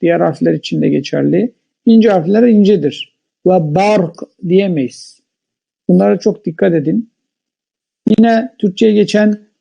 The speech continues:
batıl kelimesi, değil mi? Batıl demişiz. Batıl demeyeceğiz. Batıl, tı. Onu da mahrecinden çıkaracağız. İttifaklı. Batıl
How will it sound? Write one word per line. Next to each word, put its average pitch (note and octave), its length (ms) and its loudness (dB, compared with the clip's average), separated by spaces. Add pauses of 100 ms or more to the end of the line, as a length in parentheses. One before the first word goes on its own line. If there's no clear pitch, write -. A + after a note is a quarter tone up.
(220)
batıl G3+ 840 2
kelimesi, E3 840 -4 (280)
değil A3 120 2
mi? D3+ 140 -2
Batıl G3 600 0 (280)
demişiz. D#3 760 -4 (480)
Batıl F3+ 440 0
demeyeceğiz. F#3 640 0 (420)
Batıl, A3 1600 2 (300)
tı. F#3 420 0 (500)
Onu D#3+ 200 -2
da D3+ 60 -2
mahrecinden D3+ 680 -4
çıkaracağız. D#3 680 -4 (280)
İttifaklı. D#3 680 -2 (480)
Batıl G#3 1400 0